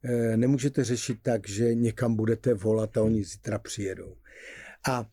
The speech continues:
to znamená, že i ti lidi, kteří dělají práci bagristy, toho instalatéra, zedníka a tak dále,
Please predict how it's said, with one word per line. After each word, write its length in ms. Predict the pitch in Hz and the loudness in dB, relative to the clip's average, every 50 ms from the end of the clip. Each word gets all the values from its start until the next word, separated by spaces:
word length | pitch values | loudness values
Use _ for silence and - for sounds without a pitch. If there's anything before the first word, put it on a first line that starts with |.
| _ _ - 147 135 127 | _ _ 0 0 0 2
to 120 | - 151 139 | 2 2 2
znamená, 420 | 123 147 139 139 139 143 143 143 | 4 4 4 6 6 4 4 2
že 180 | 131 - - 139 | 0 0 -2 -2
i 160 | - 165 135 | -2 -4 -6
ti 220 | - - 156 151 | 0 2 4 4
lidi, 540 | 143 143 156 139 127 143 156 160 160 160 151 | 4 4 2 0 0 2 4 6 6 4 2
kteří 380 | - - - 143 127 117 143 143 | 0 0 0 2 2 2 2 4
dělají 460 | 131 143 139 139 143 143 147 147 139 | 4 4 4 4 4 6 6 4 4
práci 540 | 117 - 139 139 135 139 131 - - 151 143 | 2 2 0 2 2 0 -2 0 2 2 2
bagristy, 1080 | 120 135 135 127 110 143 143 165 151 - - - - _ - 151 151 147 147 151 143 - | 4 2 2 2 2 2 2 4 2 0 -2 -6 -6 _ 2 4 4 4 4 2 2 2
toho 260 | - 147 135 135 156 | 2 4 4 4 4
instalatéra, 920 | - 160 151 147 135 - - - 165 151 147 139 120 - 147 143 143 143 143 | 4 4 4 4 2 0 0 0 2 2 2 2 0 2 2 4 4 4 4
zedníka 720 | 120 117 139 139 135 131 135 143 143 143 135 - 147 143 | 4 4 4 4 4 2 2 2 2 2 2 0 -2 -2
a 100 | 120 120 | -2 -2
tak 220 | - 139 127 113 | -2 0 0 0
dále, 320 | 104 110 110 110 117 135 | 0 0 0 -2 -2 -4